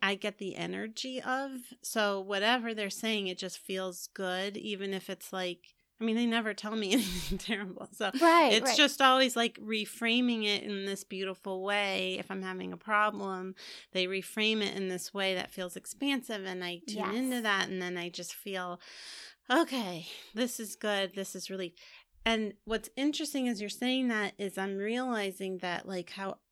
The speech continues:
Speaker 1: I do it and maybe how she's doing it, it's basically ego versus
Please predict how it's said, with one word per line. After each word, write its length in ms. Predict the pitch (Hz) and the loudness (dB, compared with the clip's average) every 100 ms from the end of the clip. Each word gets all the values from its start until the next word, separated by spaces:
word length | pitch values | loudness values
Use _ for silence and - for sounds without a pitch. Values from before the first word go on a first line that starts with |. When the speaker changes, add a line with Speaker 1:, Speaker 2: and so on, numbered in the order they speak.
| _ - | _ -2
Speaker 1:
I 480 | 208 220 220 214 202 | 0 2 0 -2 -6
do 220 | 208 196 | -4 -2
it 180 | 190 185 | 0 0
and 100 | 190 | -2
maybe 200 | 196 202 | -2 -2
how 120 | 185 | -4
she's 320 | 180 - 220 | -2 -2 -2
doing 200 | - 202 | -2 -4
it, 80 | 185 | -4
it's 140 | 202 - | -6 -4
basically 840 | 262 311 320 311 277 208 185 - _ _ | 0 0 0 -6 -4 -4 -4 -8 _ _
ego 400 | 240 226 214 220 | -2 -2 0 0
versus 880 | 202 208 208 220 202 190 180 175 - | 0 -2 -2 -2 -4 -4 -6 -12 -20